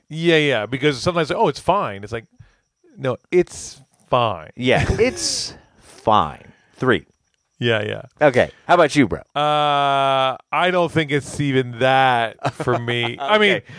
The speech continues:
Speaker 1: uh, for me, it, it's a three.
Speaker 2: Okay. Okay.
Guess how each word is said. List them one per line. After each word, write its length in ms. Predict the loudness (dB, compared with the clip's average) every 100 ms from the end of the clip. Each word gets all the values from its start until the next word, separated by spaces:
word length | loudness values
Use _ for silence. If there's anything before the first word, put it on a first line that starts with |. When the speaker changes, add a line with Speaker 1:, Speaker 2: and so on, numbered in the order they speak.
| -10 -2
Speaker 1:
uh, 60 | 0
for 100 | 2
me, 140 | 2
it, 120 | 0 -2
it's 220 | -2 0
a 40 | -2
three. 180 | -4 -8 _ _ _ _
Speaker 2:
Okay. 260 | 0 2 -2 _ _ _ _ _ _ _ _ _
Okay. 240 | -2 0